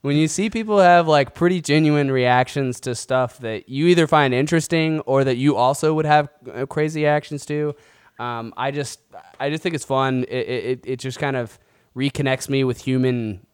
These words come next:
you know, endeavor and human emotion and stuff. And I, I, I, again, I'm, like, not super deep diving into that, but that's been, like, a weird,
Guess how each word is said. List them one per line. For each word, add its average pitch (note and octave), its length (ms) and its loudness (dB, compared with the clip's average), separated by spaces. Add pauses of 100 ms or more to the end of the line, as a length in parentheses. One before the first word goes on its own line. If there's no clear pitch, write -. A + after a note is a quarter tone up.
(120)
you A#2 140 -8
know, F#2+ 280 -6 (280)
endeavor A#2+ 520 -2
and A2+ 160 -2
human A#2 220 -2
emotion A2 420 -4
and B2+ 160 -4
stuff. C3 460 -2 (380)
And G#2+ 460 -8
I, B2+ 200 -2
I, G#2+ 220 -6 (320)
I, D3 100 0
again, E3 280 2
I'm, C3+ 120 0
like, C3 220 -4 (260)
not D#3 160 -4
super E3 480 -4
deep C#3 220 -4
diving C3+ 280 2
into B2+ 120 -4
that, C3+ 180 0
but A#2+ 80 -12
that's A#2 140 -8
been, C3 140 -4
like, A#2+ 140 -8
a A2+ 160 -4
weird, A2+ 540 -8